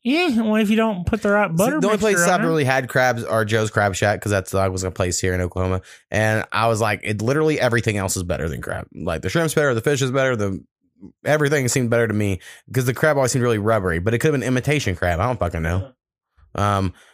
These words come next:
Speaker 2: and I've, so when I've went to the ocean, I never ordered it, you know? I always get scallops, and I'm like, "Mm, scallops and shrimp are always my shit." Um, need to go on a, me, we're trying to actually, I think, figure out a vacation in a coup-, in a month, 'cause I will be off of work for a couple weeks,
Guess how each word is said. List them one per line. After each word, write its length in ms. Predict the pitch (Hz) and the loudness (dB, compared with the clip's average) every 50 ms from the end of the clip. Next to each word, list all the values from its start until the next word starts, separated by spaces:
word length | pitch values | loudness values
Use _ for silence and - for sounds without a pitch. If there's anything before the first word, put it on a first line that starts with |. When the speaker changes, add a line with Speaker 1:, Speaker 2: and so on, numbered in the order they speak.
| _ _ - | _ _ -2
Speaker 2:
and 220 | - 139 143 139 | -2 0 0 0
I've, 340 | 110 135 143 135 131 120 - _ _ - | 0 0 0 -2 -2 -6 -10 _ _ -10
so 160 | - - - 151 | -6 -2 0 0
when 100 | 151 156 | 2 0
I've 120 | 147 135 | 0 0
went 200 | 139 151 151 127 - | 0 0 -2 -2 -2
to 80 | 139 | 0
the 220 | 120 117 113 113 - | 0 2 2 2 2
ocean, 400 | 139 165 170 156 - 120 110 101 | 2 2 2 2 2 0 0 0
I 100 | 92 117 | 0 0
never 240 | 120 110 98 101 82 | 0 0 0 -2 -2
ordered 340 | 60 101 107 101 92 87 82 | -2 -2 -2 0 0 -2 -2
it, 180 | 71 - - - | -4 -8 -8 -6
you 100 | 92 92 | -4 -2
know? 240 | 87 87 85 85 85 - | -2 -2 -2 -4 -4 -6
I 120 | - 95 104 | -4 -2 0
always 200 | 104 104 101 95 | 0 0 0 0
get 140 | 98 82 - | -2 -2 -2
scallops, 720 | - - - 104 95 95 85 64 - - - - - - - _ _ _ _ _ | -4 -2 -2 -2 -2 -2 -2 -6 -8 -8 -8 -8 -8 -10 -12 _ _ _ _ _
and 100 | 95 90 | -4 -4
I'm 80 | 90 85 | -2 -2
like, 140 | 78 80 73 | -4 -4 -4
"Mm, 240 | 85 90 85 80 - | -4 -4 -4 -4 -4
scallops 460 | - - 90 80 64 - - - - | -4 -4 -2 -2 -4 -6 -8 -12 -14
and 80 | - 85 | -12 -10
shrimp 400 | - - - - 76 90 - - - _ _ _ _ _ _ _ _ _ | -10 -8 -8 -8 -8 -8 -10 -14 -20 _ _ _ _ _ _ _ _ _
are 160 | - 82 85 | -6 -2 -2
always 200 | 90 87 85 82 | -2 -2 -2 -4
my 100 | 80 76 | -6 -6
shit." 340 | - - - - - - - _ - - - - _ _ - - | -6 -6 -6 -6 -6 -8 -10 _ -20 -20 -20 -20 _ _ -8 -4
Um, 560 | - 107 110 110 107 107 104 104 104 95 80 76 - _ _ _ _ _ _ _ _ _ | -2 0 0 0 0 0 0 0 0 -2 -4 -6 -12 _ _ _ _ _ _ _ _ _
need 160 | 123 147 165 | -2 0 0
to 60 | 160 135 | 2 2
go 120 | 127 117 | 2 0
on 60 | 113 110 | 0 -2
a, 100 | - - | -2 -2
me, 220 | - 135 156 175 170 135 | -2 0 0 0 0 0
we're 180 | 139 156 165 | 0 0 0
trying 200 | 151 - 202 208 | 0 0 0 2
to 60 | 196 | 2
actually, 200 | 170 151 - 143 | 2 2 2 2
I 20 | 123 | 2
think, 160 | 127 120 104 | 2 0 0
figure 180 | 127 120 107 110 | 2 2 4 2
out 120 | 107 98 | 2 2
a 20 | |
vacation 500 | 90 95 95 87 - 92 85 78 - 78 | 2 0 0 0 0 -2 -2 -2 -4 -6
in 80 | 71 73 | -6 -6
a 60 | 80 | -4
coup-, 220 | - - 82 78 - - - - - - | -2 -2 -4 -4 -4 -10 -20 -20 -14 -8
in 200 | - 73 92 95 | -4 -2 0 0
a 40 | 90 | 0
month, 460 | 87 85 85 78 78 76 - - - - - - - - | 0 0 0 -2 -4 -6 -8 -12 -16 -16 -16 -16 -16 -18
'cause 100 | - - | -8 -4
I 40 | 95 | -2
will 140 | 98 104 104 | -2 0 0
be 140 | 98 101 - | 0 -2 0
off 380 | - 101 101 98 - - - | 0 0 0 0 -2 -4 -6
of 140 | 98 92 95 | -6 -6 -2
work 300 | 101 113 117 117 110 - | 0 0 0 0 0 -2
for 160 | - - 113 | -2 -2 -2
a 40 | 107 | 0
couple 280 | - - 113 - - 110 | 0 -2 -2 -2 -2 0
weeks, 340 | 113 117 113 101 - - | 0 0 0 0 -2 -4